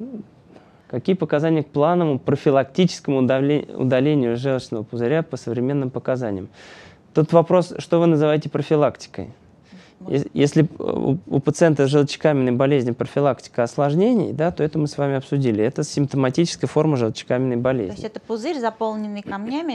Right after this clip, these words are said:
Speaker 2: ну, то есть пузырь с камнем, допустим, и, а, одновременно симптомы у пациента. Если такая ситуация есть, тогда мы удаляем желчный пузырь. Если симптомов нет, то мы не удаляем
Speaker 1: Да, то мы
Speaker 2: желчный
Speaker 1: такого пациента наблюдаем.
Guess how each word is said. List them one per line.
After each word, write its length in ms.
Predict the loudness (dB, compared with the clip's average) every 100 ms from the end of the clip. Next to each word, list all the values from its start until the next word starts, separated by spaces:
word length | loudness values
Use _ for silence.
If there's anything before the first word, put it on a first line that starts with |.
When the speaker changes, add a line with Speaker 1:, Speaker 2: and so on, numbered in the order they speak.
| -8
Speaker 2:
ну, 60 | -8
то 60 |
есть 120 | -12 -10
пузырь 320 | -8 -6 -8
с 80 | -6
камнем, 400 | -6 -4 -6 -6
допустим, 560 | -10 -10 -12 -12 -14 -12
и, 280 | -8 -6 -6 -6
а, 220 | -8 -6
одновременно 640 | -8 -8 -6 -6 -6 -8
симптомы 580 | -12 -16 -6 -4 -4 -6
у 60 | -8
пациента. 580 | -12 -12 -10 -10 -12
Если 260 | -10 -10 -12
такая 360 | -14 -12 -12 -14
ситуация 580 | -14 -14 -14 -16 -16
есть, 240 | -10 -10 -12
тогда 380 | -16 -8 -6 -6
мы 180 | -10
удаляем 500 | -12 -10 -8 -8 -10
желчный 380 | -12 -14 -16 -20
пузырь. 320 | -20 -18 -12
Если 240 | -10 -10 -14
симптомов 540 | -18 -18 -12 -12 -12 -12
нет, 180 | -12 -12 -12
то 80 |
мы 140 | -14 -12
не 260 | -12 -14
удаляем 420 | -14 -14 -12 -6 0
Speaker 1:
Да, 180 | 0
то 100 | 0
мы 60 | 0
Speaker 2:
желчный 60 | 0
Speaker 1:
такого 220 | 0 0
пациента 300 | 0 0 4
наблюдаем. 600 | 4 6 4 4 0 -6